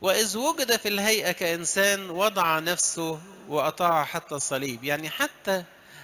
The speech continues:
أما أخذ الجسد الإنساني ده، ما نزلش في مكانة عالية جدًا جدًا جدًا، مكان ممكن ينزل ملك ملوك الأرض، ولكن هو اختار إن هو يولد في مزود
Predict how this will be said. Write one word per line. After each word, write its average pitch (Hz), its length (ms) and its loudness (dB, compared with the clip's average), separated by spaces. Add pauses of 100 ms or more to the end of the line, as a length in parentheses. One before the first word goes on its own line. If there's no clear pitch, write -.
(160)
أما 175 340 -2
أخذ 240 240 -2
الجسد 185 480 0
الإنساني 151 600 -2
ده، 143 240 2 (1120)
ما 160 140 0
نزلش 233 540 2
في 196 180 -2
مكانة 226 500 0
عالية 196 680 2
جدًا 175 440 -4
جدًا 175 420 -2
جدًا، 165 400 -2
مكان 156 320 -2
ممكن 208 480 -4
ينزل 196 460 0
ملك 208 440 0
ملوك 190 380 -2
الأرض، 190 360 2 (1400)
ولكن 165 480 0
هو 175 300 0
اختار 180 440 0
إن 151 140 -6
هو 160 280 -2
يولد 170 500 -2 (180)
في 156 120 -6
مزود 156 560 -2